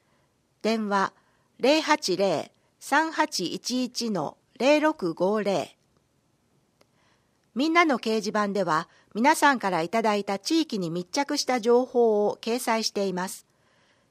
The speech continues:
掲載希望月の二ヶ月前の五日までにご連絡ください。なお、紙面の都合で掲載できない場合もあります。また、政治、宗教、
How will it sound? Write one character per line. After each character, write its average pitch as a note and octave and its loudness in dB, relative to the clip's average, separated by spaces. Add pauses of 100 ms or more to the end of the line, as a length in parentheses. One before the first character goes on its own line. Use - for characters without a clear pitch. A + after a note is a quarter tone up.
(140)
掲 D4+ 2
載 D#4+ 4
希 D#4 -2
望 D#4+ 2
月 G#3 -6
の D#3 -4
二 E3+ -8
ヶ C#4+ 2
月 D4 -2
前 A#3+ 0
の C#3+ -4
五 - -8
日 D4+ 4
ま D4+ 2
で A#3 -2
に D#3+ -8
ご E3+ -2
連 B3 0
絡 B3 -4
く A#3 -8
だ G#3 -2
さ G#3 -2
い。 D3+ -6 (840)
な B3 4
お、 F3+ -2 (340)
紙 D#4+ -2
面 E4+ 2
の G#3+ 0
都 F3 -6
合 G3+ 2
で F#3 -2 (100)
掲 B3+ -2
載 D4+ 2
で C4+ 0
き D#4+ -6
な D#4 4
い G#3 0
場 F#3 2
合 F3+ -2
も F3 -4
あ E3+ -2
り E3 -8
ま D#3+ -8
す。 - -16 (880)
ま F#3 -8
た、 G3 -2 (380)
政 C4+ 2
治、 A#3 -6 (160)
宗 D4+ 0
教、 D#3 -4